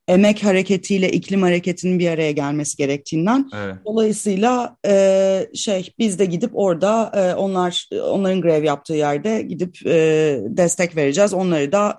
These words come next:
Speaker 1: kendi, e, iklim eylemlerinde görmek istiyoruz. Çünkü hani bu, e, ikisi de birbirinden ayrılabilecek, e, sosyal dönüşüm, e,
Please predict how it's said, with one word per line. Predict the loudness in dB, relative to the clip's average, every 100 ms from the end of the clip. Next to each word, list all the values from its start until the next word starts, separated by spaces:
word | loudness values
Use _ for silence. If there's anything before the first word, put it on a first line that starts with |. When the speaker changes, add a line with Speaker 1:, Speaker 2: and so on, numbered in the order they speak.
| -8
Speaker 1:
kendi, | -4 -2 0 2 0 -2 -20 -20 _ -2
e, | 0 2 0 -2
iklim | -4 -4 -2 0
eylemlerinde | 0 0 0 -2 -2 -2
görmek | -2 -2 -4
istiyoruz. | -6 -4 -4 -2
Çünkü | -6 -4 -2
hani | -2 -2 -2 -2
bu, | -2 -2 -2
e, | -4 -4 -8 -8
ikisi | -4 -2 0
de | 2 2
birbirinden | 2 2 2 2 0 -2 -8
ayrılabilecek, | -4 -2 0 0 -2 -2 -2 -2 -6 -20 _ _ _
e, | -2 -2 -2
sosyal | -4 -2 -2 -2 2
dönüşüm, | 2 2 0 0 0
e, | -2 -2 -2